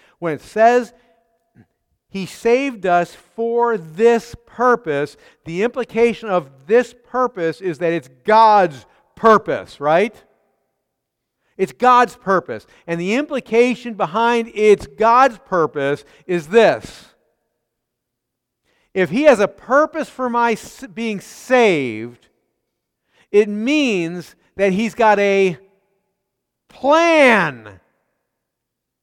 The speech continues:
that make sense? He's got a plan. And the purpose for me fits into his plan. Does that make sense?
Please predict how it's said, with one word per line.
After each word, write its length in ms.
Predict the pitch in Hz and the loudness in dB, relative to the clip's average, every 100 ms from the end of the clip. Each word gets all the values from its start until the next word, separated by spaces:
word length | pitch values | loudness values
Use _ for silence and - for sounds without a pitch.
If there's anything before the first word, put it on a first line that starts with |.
| _ _ _ - | _ _ _ -6
that 120 | 170 | -6
make 120 | 185 | -4
sense? 500 | 196 208 254 - _ _ _ _ _ _ _ _ _ _ _ _ _ _ _ _ _ _ _ _ | -4 -4 -4 -10 _ _ _ _ _ _ _ _ _ _ _ _ _ _ _ _ _ _ _ _
He's 220 | - 285 | -2 0
got 160 | 247 233 | 2 0
a 60 | 202 | 0
plan. 760 | - 254 294 302 240 165 110 _ _ _ _ _ _ _ _ _ _ _ _ _ _ _ _ 208 | -6 -2 0 0 0 -2 -8 _ _ _ _ _ _ _ _ _ _ _ _ _ _ _ _ -6
And 260 | 208 185 - _ | -4 -4 -8 _
the 100 | 185 | -8
purpose 580 | 180 - 294 339 294 233 | -8 -2 -2 -2 -6 -10
for 220 | - 233 | -4 -4
me 320 | 208 302 269 | -2 -4 -4
fits 260 | 208 247 - | -4 -8 -6
into 260 | 247 240 208 | -6 -6 -4
his 720 | 202 214 208 202 185 - _ _ _ _ _ _ _ _ _ | 2 2 4 2 -2 -12 _ _ _ _ _ _ _ _ _
plan. 600 | - 294 302 262 190 127 | 0 4 6 4 2 -4
Does 100 | 113 | -4
that 140 | 196 | -4
make 100 | 220 | -4
sense? 560 | - 226 262 285 - | -4 -2 -2 -4 -14